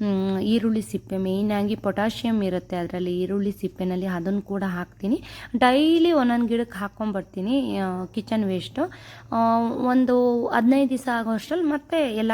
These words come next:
ಗಿಡಗಳಿಗೂ ಮತ್ತೆ ನನಗೆ ರೊಟೀನ್ ಸಿಗುತ್ತದು. ನೋಡಿ, ಕಣಗಿಲೆ ಹೂವಂತೂ ತುಂಬಾ ಬಿಡ್ತಾ ಇದೆ. ಗಣೇಶನ ಪೂಜೆಗಂತೂ ತುಂಬಾ ಶ್ರೇಷ್ಠ.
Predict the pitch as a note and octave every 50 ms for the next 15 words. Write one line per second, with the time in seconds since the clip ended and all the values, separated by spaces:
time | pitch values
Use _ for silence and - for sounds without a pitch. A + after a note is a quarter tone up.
0 | A3+ G#3+ A3+ G#3 G#3+ F#3+ G#3+ G#3 F#3 A3 B3 D#4 E4 C#4+ A#3+ G#3 G3 - A3+ A3
1 | G#3+ G3+ F#3+ G3 F#3+ F#3 F3+ F3+ - A3+ G#3+ G3+ - - G3+ F3 F3+ F3+ F#3 -
2 | F3+ E3+ F#3+ C4+ E4+ - - - - - - - - - - A3+ A3+ A3+ A#3+ D4+
3 | E4 - - - G#3+ A3 A3+ A3+ B3 B3 B3+ C4 B3+ A#3+ A#3 A3 A3+ A#3 A3+ A3
4 | G#3 - - G3 G3 G3 G3+ G#3+ A3+ A3 - - F#3+ G3 G3+ G#3 A3 A#3 A#3+ A#3
5 | A3 A3 A#3+ B3 A3 G#3+ F#3+ - - - G#3 G#3 G#3 G3 G3 G3+ G3+ G#3 - -
6 | - - - - - - G3 F3 F#3+ F#3 F#3+ G#3 A#3+ B3 B3 B3+ A#3+ A#3 A#3 -
7 | A3 G#3+ G#3 G#3+ G3+ F#3+ G3+ F#3+ F#3+ F#3 - G#3 G3+ F#3 - F#3 F#3 F#3 F#3 G3
8 | G3 G#3 G#3+ G3 - - G3 F#3+ G3 - - -